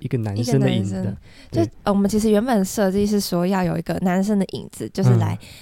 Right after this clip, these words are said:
Speaker 2: 代表就是前男友，然后来，来代表就是，因为，因为这个前男友，我们是原本就设计出这个人是从头到尾都是不露脸的，
Speaker 1: 嗯。
Speaker 2: 所以他就只会是一个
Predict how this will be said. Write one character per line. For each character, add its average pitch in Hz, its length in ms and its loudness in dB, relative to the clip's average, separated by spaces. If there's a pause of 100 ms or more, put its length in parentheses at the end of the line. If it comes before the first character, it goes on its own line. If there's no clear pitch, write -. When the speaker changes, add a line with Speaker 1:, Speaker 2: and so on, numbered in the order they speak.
(140)
Speaker 2:
代 190 180 0
表 - 240 -6
就 190 80 -6
是 202 100 0
前 151 300 -6
男 151 200 -6
友， 156 220 -4
然 160 80 -8
后 175 100 -4
来， 175 200 -4 (120)
来 160 240 -8
代 180 220 -6
表 - 160 -10
就 185 100 -6
是， 180 200 -4 (380)
因 240 140 0
为， 247 240 -4 (240)
因 277 80 -4
为 277 60 0
这 277 80 -2
个 233 80 -2
前 - 180 -10
男 180 160 -4
友， 180 140 -4
我 185 60 -8
们 175 180 -4
是 208 160 -4 (460)
原 208 120 2
本 220 140 2
就 214 160 2
设 208 180 0
计 190 120 0
出 202 120 -2
这 190 80 -4
个 196 120 0
人 170 120 -2
是 202 140 -4
从 185 180 -6
头 170 140 -6
到 175 160 -4
尾 165 60 -6
都 180 120 -2
是 - 80 -10
不 165 200 -10
露 180 220 -4
脸 - 160 -14 (120)
的， - 120 -14 (180)
Speaker 1:
嗯。 123 180 2
Speaker 2:
所 165 140 2
以 - 20 2
他 220 80 0
就 226 100 0
只 202 160 -4
会 196 140 2
是 214 160 -4
一 202 40 -6
个 196 120 -8